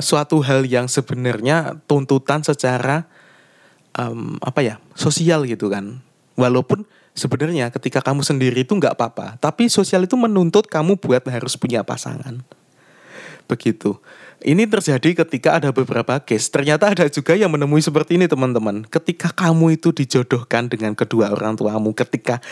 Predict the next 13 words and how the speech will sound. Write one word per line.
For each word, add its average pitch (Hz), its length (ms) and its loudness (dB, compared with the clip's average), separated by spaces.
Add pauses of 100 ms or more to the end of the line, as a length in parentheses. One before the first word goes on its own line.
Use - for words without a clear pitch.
(220)
kamu 165 320 4
nggak - 140 2
punya 165 160 2
pasangan 170 400 0
nih, 123 240 -6 (400)
kamu 165 260 2
menjomblo 123 480 2
gitu, 107 140 -2
berapa 131 340 -4
tahun 135 320 2
gitu. 104 240 -6
Terus, 151 300 0 (420)
eh, 107 320 -4